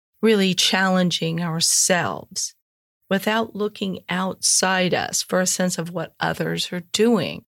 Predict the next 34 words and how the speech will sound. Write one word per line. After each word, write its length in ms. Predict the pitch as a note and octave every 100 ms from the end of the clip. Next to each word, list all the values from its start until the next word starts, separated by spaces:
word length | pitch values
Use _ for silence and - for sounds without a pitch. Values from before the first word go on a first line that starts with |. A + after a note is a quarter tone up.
| _ _ -
It's 200 | A3 -
maybe 300 | F#3 F3+ F3+
a 60 |
little 260 | E3+ F3 F3
bit 220 | E3 F3
of 120 | F3
a 80 | E3+
cliche 800 | - - F#3 F#3 - - G3+ F#3+
to 180 | F3+ F3+
say 580 | - - G#3+ F#3+ F3 F3
it, 140 | - _
but 220 | E3+ E3+
it 140 | F3 F3
is 200 | F#3+ -
about 400 | F#3 F#3 F3+ - -
competing 640 | A#3+ A#3 - C4+ C4+ C4+
with 160 | B3+ B3+
ourselves, 960 | A#3+ - - D4 - - - - - _ _ _ _ _ _ _
with 180 | G3+ F#3+ -
our 160 | G3 F#3+
sense 460 | - G3 G3 -
of 160 | F3 -
what 180 | F#3 -
our 180 | F3+ E3+ _
best 340 | G3+ F#3+ - - -
effort 460 | F#3 - E3+ -
would 260 | F#2 F#2 F#3
look 260 | F#2 -
like. 480 | E2+ E2 E2 D2+ - _ _ _ _ _ _ _ _ _
This 320 | G3+ B3 - C4
Mars 400 | C#4 C#4 C4+ -
retrograde 760 | C4+ C4 A#3+ B3+ B3+ B3+ A#3+ -
extends 800 | A3+ - - A3+ A3+ A3+ G#3+ - -
out 300 | A3+ C#4+